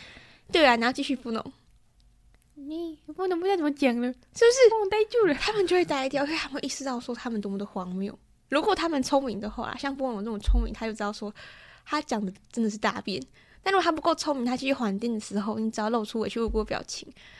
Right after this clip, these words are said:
Speaker 1: 一直看他，一直看他，一直看他，让他心里发慌。
Speaker 2: 哦。
Speaker 1: 他就停下来。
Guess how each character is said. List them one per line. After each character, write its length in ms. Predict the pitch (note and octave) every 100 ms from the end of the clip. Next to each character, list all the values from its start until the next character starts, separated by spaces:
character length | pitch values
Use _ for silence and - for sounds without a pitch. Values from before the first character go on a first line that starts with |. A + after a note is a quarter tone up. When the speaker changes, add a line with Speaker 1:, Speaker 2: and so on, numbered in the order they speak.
| -
Speaker 1:
一 80 | B3
直 80 |
看 260 | G3+ B3+ G#3+
他， 140 | -
一 100 | -
直 80 | G#3
看 280 | - - G#3+
他， 140 | G#3+ -
一 60 |
直 100 | A#3+ -
看 220 | - A3+
他， 140 | -
让 80 | A3+
他 100 | A3
心 240 | A3 - A3
里 60 | -
发 160 | - -
慌。 320 | - - - _ _ _ _ _ _ _ _ _ _ _ _ _ _ _ _ _ _ _ -
Speaker 2:
哦。 500 | G#3 A#3 D#4 B3 G#3
Speaker 1:
他 100 | G#3
就 100 | E4+
停 240 | E4 A3 G3+
下 160 | -
来。 240 | - -